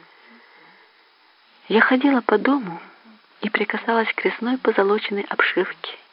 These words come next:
из деревянных панелей. Я зашла в свою спальню. Она была целиком и полностью моей.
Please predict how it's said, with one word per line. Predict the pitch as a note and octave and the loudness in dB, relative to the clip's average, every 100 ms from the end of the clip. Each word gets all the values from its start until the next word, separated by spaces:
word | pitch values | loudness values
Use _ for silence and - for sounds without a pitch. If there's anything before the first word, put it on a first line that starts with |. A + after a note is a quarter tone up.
| _ _ _ _ _ | _ _ _ _ _
из | - E3 - | -10 -8 -4
деревянных | D3+ D#3 F#3+ A3 - | -2 0 0 -4 -8
панелей. | - D3+ D#3 D#3 - - _ _ _ _ _ _ _ _ _ _ _ _ _ _ _ | -4 -4 -4 -8 -12 -20 _ _ _ _ _ _ _ _ _ _ _ _ _ _ _
Я | F3+ | 0
зашла | F#3 A3+ - C4 | 0 0 2 2
в | - | 2
свою | A#3+ | -2
спальню. | A#3+ - E3 F3 F3+ - - - - - _ _ _ _ G#3+ D#3+ _ | -2 -4 -2 -2 -6 -16 -20 -20 -20 -20 _ _ _ _ _ _ _
Она | - E3+ E3+ | 2 2 2
была | E3 D#3 D#3+ - | -2 -4 -4 -6
целиком | D#3+ D3+ - C4 C#4+ - _ _ | -8 -4 0 0 0 -8 _ _
и | - - - | -10 -10 -2
полностью | B3 B3+ - - - C4+ | 0 0 -4 -14 -12 -8
моей. | - F3 E3+ | -8 -10 -14